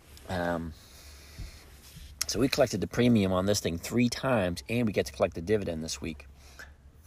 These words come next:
Alrighty.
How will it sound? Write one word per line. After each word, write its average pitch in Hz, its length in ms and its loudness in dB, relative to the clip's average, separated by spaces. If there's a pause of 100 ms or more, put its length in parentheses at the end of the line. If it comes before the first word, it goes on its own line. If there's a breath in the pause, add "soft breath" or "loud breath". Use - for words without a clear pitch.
(3000)
Alrighty. 92 500 0